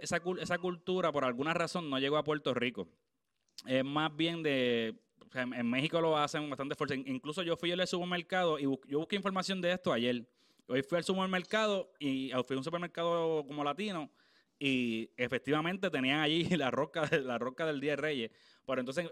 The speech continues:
en letras chiquitas decía como Mexican bread. O sea, como que entonces lo, lo traen más por la cultura mexicana más que... ¿verdad? que puertorriqueña.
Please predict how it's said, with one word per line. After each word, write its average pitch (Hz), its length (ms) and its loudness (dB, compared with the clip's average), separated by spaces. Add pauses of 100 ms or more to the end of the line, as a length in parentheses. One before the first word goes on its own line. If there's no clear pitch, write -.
(100)
en 127 200 -2
letras 151 220 -2
chiquitas 170 340 0
decía 156 260 0
como 151 200 -4
Mexican 135 420 -6
bread. 113 200 0
O - 40 -20
sea, 131 120 -4
como 117 160 -4
que 117 80 0
entonces 139 340 -2
lo, 147 140 -2
lo 131 260 2
traen 165 300 -4
más 185 240 -4
por 147 160 0
la 131 100 2
cultura 127 380 -2
mexicana 156 420 -6
más 123 160 -8
que... 123 480 -4 (240)
¿verdad? 147 160 -6
que 127 120 -4
puertorriqueña. 110 880 -4